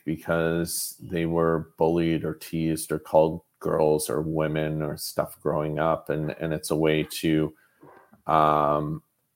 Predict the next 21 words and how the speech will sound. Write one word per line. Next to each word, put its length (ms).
reclaim 840
who 280
they 220
are 640
and, 380
and, 600
and 180
find 340
a 60
way 340
to 600
articulate 680
that 180
side 240
of 100
themselves 680
and 180
also 460
to 640
empower 560
themselves 880